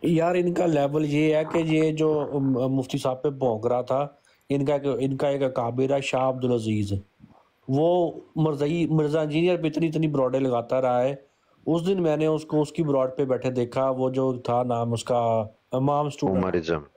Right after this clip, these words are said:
Speaker 1: इमाम
Speaker 2: हाँ, उमर
Speaker 1: स्टूडेंट
Speaker 2: इज़म।
Speaker 1: की ब्रॉड पे मैंने उसको बैठे देखा, उधर बैठ के कह रहा था कि, "ए, मैं मिर्जा इंजीनियर की जो सच्ची बातें हैं ना, मैं उनको मानता हूँ।" ये ऐसे यार बगैरत है, कसम से। मुफ्ती साहब के ऊपर आके बकवास कर रहा है।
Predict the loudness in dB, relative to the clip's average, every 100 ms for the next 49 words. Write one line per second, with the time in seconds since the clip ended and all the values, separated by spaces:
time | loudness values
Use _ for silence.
0 | _ _ _ _ -2 0 0 -2 -2 0
1 | 0 0 0 0 0 0 0 -2 -2 -2
2 | 0 0 -2 -2 -2 0 -2 0 -2 -2
3 | -2 0 0 0 -2 0 0 0 -6 -20
4 | -20 _ _ 0 2 2 2 0 2 0
5 | 0 0 0 0 0 -2 -2 -6 -2 0
6 | 0 -2 -2 0 0 0 0 0 -2 -4
7 | -4 -6 _ _ _ _ _ _ -2 0
8 | 2 0 0 0 2 0 0 0 0 0
9 | -2 -2 -2 -2 -2 -2 -4 -10 _ -20
10 | -20 -10 -4 -2 0 0 -2 -2 -2 0
11 | -2 -2 -2 0 0 0 -2 0 0 -2